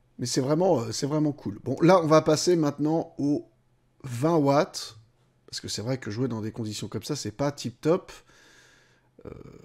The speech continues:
bon, mille quatre-vingts p, après, j'ai envie de dire, bon, euh, ouais.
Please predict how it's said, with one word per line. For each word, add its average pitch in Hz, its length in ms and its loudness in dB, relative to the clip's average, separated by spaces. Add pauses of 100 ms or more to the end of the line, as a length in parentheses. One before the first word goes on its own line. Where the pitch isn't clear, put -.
(200)
bon, - 120 -20 (120)
mille 131 180 -4
quatre-vingts 139 440 -2
p, 135 340 2
après, 120 520 -4
j'ai - 120 -10
envie 107 160 -12
de 104 40 -12
dire, 110 300 -10
bon, - 180 -16
euh, - 760 -18
ouais. 120 240 -10